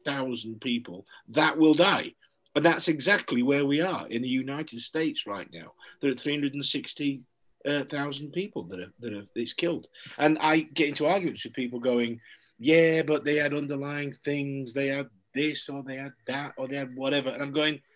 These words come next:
"All right, make it fifty percent, make it, make it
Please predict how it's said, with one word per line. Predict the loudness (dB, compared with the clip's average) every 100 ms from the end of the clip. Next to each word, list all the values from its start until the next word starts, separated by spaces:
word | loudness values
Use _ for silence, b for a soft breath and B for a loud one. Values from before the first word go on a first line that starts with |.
| b b b
"All | 4
right, | 4 2 _ _ _ _ _ _ _ 2
make | 2 6 4
it | 4
fifty | 0 2 -4
percent, | -2 -6 2 4
make | 6 4
it, | 4 _ -2
make | 0 0
it | -4